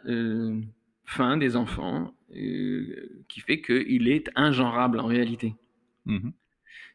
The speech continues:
Speaker 1: Euh, mais, euh, la, la robe n'est pas nécessaire. C'est, il y a nos, nos, nos, nos idées concernent l'accoutrement et beaucoup de gens le prennent pour une fille. Alors c'est drôle parce que, euh, je vous disais, les, les enfants vous retournent parfois comme un gant. Moi, je,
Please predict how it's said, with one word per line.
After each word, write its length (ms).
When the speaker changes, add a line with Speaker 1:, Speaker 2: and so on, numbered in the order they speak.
Speaker 1:
Euh, 340
mais, 360
euh, 480
la, 240
la 160
robe 280
n'est 320
pas 140
nécessaire. 560
C'est, 160
il 360
y 60
a 200
nos, 180
nos, 200
nos, 220
nos 360
idées 580
concernent 360
l'accoutrement 720
et 280
beaucoup 340
de 120
gens 260
le 140
prennent 240
pour 140
une 80
fille. 180
Alors 140
c'est 80
drôle 180
parce 160
que, 180
euh, 340
je 80
vous 60
disais, 200
les, 80
les 160
enfants 220
vous 160
retournent 380
parfois 360
comme 220
un 100
gant. 240
Moi, 280
je, 180